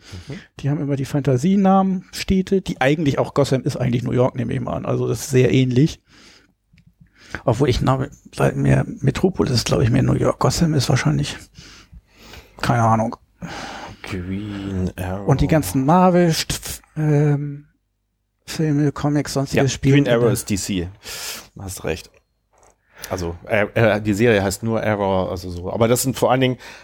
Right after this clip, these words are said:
Speaker 1: man muss sagen, die Serien sind trotzdem, also jetzt die neueren, finde ich alle relativ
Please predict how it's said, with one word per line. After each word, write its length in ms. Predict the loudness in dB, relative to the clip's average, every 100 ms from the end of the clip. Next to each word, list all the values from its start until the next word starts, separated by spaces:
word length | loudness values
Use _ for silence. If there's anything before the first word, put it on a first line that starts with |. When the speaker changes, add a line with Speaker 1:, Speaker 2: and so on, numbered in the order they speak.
| _
Speaker 1:
man 160 | -2 0
muss 160 | 2
sagen, 300 | 4 4 2
die 140 | 2 2
Serien 380 | 4 4 4
sind 200 | 2 -2
trotzdem, 540 | 0 -2 -2 -2 0 0
also 160 | 2
jetzt 180 | 0 0
die 60 | -2
neueren, 520 | 0 2 4 2 0
finde 260 | -2 -2 0
ich 120 | 0
alle 280 | 2 4 4
relativ 580 | 2 2 -2 -8 -10